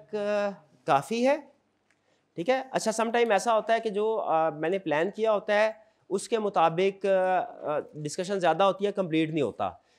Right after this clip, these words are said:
इस सिचुएशन में असाइनमेंट आपकी थोड़ी सी रिवाइज हो जाया करेगी, तो जो रिवाइज असाइनमेंट हुआ करेगी वो आपके ग्रुप में शेयर कर दिया करूँगा,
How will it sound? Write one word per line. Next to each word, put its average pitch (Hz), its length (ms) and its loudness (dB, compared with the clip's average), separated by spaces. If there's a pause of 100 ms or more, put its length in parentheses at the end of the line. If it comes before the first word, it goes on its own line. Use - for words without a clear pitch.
(120)
इस 208 160 0
सिचुएशन 220 400 -2
में 226 160 0
असाइनमेंट 214 540 0
आपकी 196 220 4
थोड़ी 202 220 -2
सी 214 140 -2
रिवाइज 147 320 2
हो 139 80 -2
जाया 120 180 0
करेगी, 82 400 -6 (500)
तो 170 60 -2
जो 190 160 2
रिवाइज 160 440 4
असाइनमेंट 208 520 -2
हुआ 220 200 2
करेगी 220 340 -2
वो 220 160 -2
आपके 208 300 -4
ग्रुप 180 260 -2
में 208 100 2
शेयर 190 220 -4
कर 139 160 0
दिया 120 200 0
करूँगा, 92 420 -8